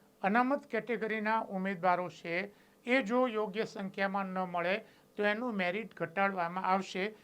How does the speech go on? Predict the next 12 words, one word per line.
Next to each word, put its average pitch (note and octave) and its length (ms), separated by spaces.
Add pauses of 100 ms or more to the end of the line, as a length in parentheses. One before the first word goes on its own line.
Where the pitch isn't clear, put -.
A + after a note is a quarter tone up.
(180)
એવી B3+ 260
જોગવાઈ G#3 440
લગભગ G3 540 (280)
બધી A#3+ 260
જ G3+ 80
ભરતીમાં G#3 800
હોય F3+ 180
છે. - 260 (340)
જેમ F#3 140
કે F#3+ 140
આદિવાસીનું F3+ 640
મેરિટ F3 340